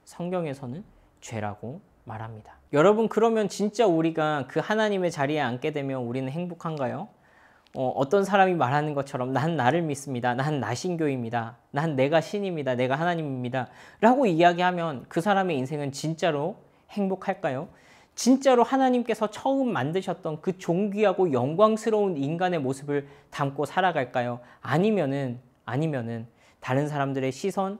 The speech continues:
혹은 내가 내 자신을 바라보는 시선 그리고 자기의 욕망을 컨트롤하지 못하고 욕망을 쫓아가는 자기 스스로 하나 통제하지 못하는 그런 모습으로 살아가고 있을까요? 여러분, 그렇습니다. 이것이 인간의 실존입니다.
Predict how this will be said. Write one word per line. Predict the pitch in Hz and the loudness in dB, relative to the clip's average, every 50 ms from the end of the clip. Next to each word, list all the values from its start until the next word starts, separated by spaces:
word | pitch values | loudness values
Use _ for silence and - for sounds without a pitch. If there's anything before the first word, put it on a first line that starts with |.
| - - _ _ - | -14 -20 _ _ -8
혹은 | 220 196 196 185 180 151 | -2 0 0 2 2 2
내가 | 185 170 160 175 | 2 4 4 4
내 | 170 160 156 | 4 2 0
자신을 | 156 156 135 - - 165 160 156 | -2 -4 -6 -6 -6 -4 -4 -6
바라보는 | 156 - 139 143 156 156 156 151 147 147 | -4 0 2 2 2 0 0 -4 -6 -8
시선 | - - 190 185 208 202 208 220 220 - - _ - _ _ | -8 -10 -8 -6 -4 -4 -4 -6 -10 -14 -20 _ -20 _ _
그리고 | - - 143 139 143 139 | -4 -4 -2 -2 -2 -4
자기의 | - - 139 143 160 165 156 151 143 | -2 -4 -4 -2 0 0 2 2 2
욕망을 | 139 147 170 190 202 208 196 190 190 180 | 2 2 2 2 2 2 2 2 0 -2
컨트롤하지 | 185 - - 220 220 - 233 220 202 196 190 175 185 | -2 -2 -2 -4 -2 0 0 0 0 0 0 -2 -4
못하고 | 175 151 147 - 165 151 160 156 151 135 | -6 -8 -6 -6 -4 -4 -2 -2 0 0
욕망을 | 151 165 202 214 220 226 214 214 214 196 208 | 0 2 2 2 2 0 2 0 -2 -2 -2
쫓아가는 | - 208 208 - 214 202 180 160 156 156 156 151 160 - _ - - _ - | -6 -10 -6 -6 -4 -4 -2 -4 -4 -4 -6 -6 -8 -14 _ -20 -20 _ -8
자기 | - - 170 190 226 247 | 2 2 4 4 4 0
스스로 | 247 - 302 285 - 302 269 247 | 0 -2 -6 -6 -4 0 4 4
하나 | 220 214 202 190 185 | 4 4 2 0 -4
통제하지 | - - 233 233 226 214 226 226 208 190 - | -4 -6 -4 -4 -2 2 2 2 2 2 -2
못하는 | 185 151 135 - 165 156 151 151 160 - - - - _ _ | -6 -6 -6 -6 -6 -8 -6 -8 -10 -12 -20 -20 -20 _ _
그런 | - - 226 262 254 233 | 4 8 8 8 8 6
모습으로 | 185 170 165 185 165 160 156 151 | 4 2 0 -2 -4 -4 -4 -4
살아가고 | - - 185 185 175 - 151 - - 127 | -2 0 0 0 0 -2 -6 -8 -8 -10
있을까요? | 110 - - 120 - - 104 107 - _ _ _ _ _ _ _ _ _ _ _ _ _ _ - | -10 -10 -14 -16 -16 -16 -18 -18 -18 _ _ _ _ _ _ _ _ _ _ _ _ _ _ 2
여러분, | 131 139 147 147 156 185 185 160 147 - - - _ | 4 6 6 6 4 2 0 -2 -4 -6 -12 -18 _
그렇습니다. | - - 151 185 185 185 - - 110 104 104 - 120 - | -10 -2 0 0 0 -2 -6 -10 -12 -10 -12 -14 -12 -4
이것이 | 147 156 156 226 233 226 - - 220 185 | -2 0 4 6 6 6 4 -2 -6 -6
인간의 | 123 139 135 151 165 160 156 143 131 127 | -4 -2 -2 0 0 0 0 0 0 -2
실존입니다. | 123 - - 170 165 - 170 160 131 110 110 110 110 - - - | -4 -6 -12 -14 -10 -10 -10 -10 -10 -12 -14 -18 -20 -20 -20 -20